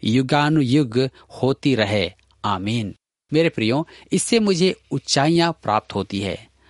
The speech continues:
मैं इसका अनुवाद करता हूं, "क्योंकि उसी से, उसी के द्वारा और उसमें सब कुछ है, उसी का महिमान्वन सदा सर्वदा होता रहे। आमीन।" अल्फोर्ट ने इस पद पर या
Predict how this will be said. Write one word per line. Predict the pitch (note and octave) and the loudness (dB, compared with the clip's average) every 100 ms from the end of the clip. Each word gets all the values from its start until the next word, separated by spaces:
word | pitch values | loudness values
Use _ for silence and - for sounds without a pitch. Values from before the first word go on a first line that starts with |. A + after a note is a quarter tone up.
| - | -2
मैं | D#3 F#3+ | 0 0
इसका | D#3+ - | -2 -2
अनुवाद | - A2 A2 C3+ | -2 -2 -2 -4
करता | - G2+ - F2 | -4 -6 -4 -6
हूं, | G2 - - - | -6 -14 -14 -2
"क्योंकि | F#3+ F3 F#3 - - | -2 0 -6 -8 -6
उसी | F3 - A#3+ | -6 -2 -2
से, | - C3 C3+ - _ - | 0 0 0 -6 _ -6
उसी | C3+ - A3 | -4 0 0
के | - D#3+ | 0 0
द्वारा | D3+ D3+ D3+ D#3+ - - - | 2 2 2 -2 -6 -6 2
और | C3 C3 C3+ - - | 4 4 2 -6 -2
उसमें | G#3 - D#3+ A2+ G2 _ - | -2 0 0 0 -2 _ -16
सब | - C#3 - - | -6 -6 -6 -8
कुछ | A#2 - | -4 -4
है, | G#2+ F#2+ _ _ _ _ - | -6 -12 _ _ _ _ -4
उसी | F3 - B3 | -2 0 0
का | - D#3+ D#3+ - | 2 4 2 0
महिमान्वन | A#2+ A2 B2 C3 B2 E3+ E3 G#2+ F#2 - | -4 0 0 -2 -2 0 2 0 -4 -8
सदा | - C#3+ C3+ C#3+ | -4 -2 0 -2
सर्वदा | C#3 - C3 D3+ B2+ G2+ | -2 -6 -2 -2 0 -2
होता | - - A#2 - G#2+ | -2 -6 -6 -2 -2
रहे। | G2 F#2+ F2+ _ _ - | -2 -6 -12 _ _ -10
आमीन।" | A2 G#2 A#2 G#2+ G#2 - _ _ _ _ - - | -6 -4 -4 -6 -10 -18 _ _ _ _ -20 -4
अल्फोर्ट | - F3 E3 - A3 A3 | 0 0 -2 0 0 2
ने | D3+ | 0
इस | D3+ D3 - | 2 -2 -4
पद | - C#3+ | 0 0
पर | - - G2 F#2+ - _ _ - | 0 0 2 0 -4 _ _ -4
या | G#2+ | -2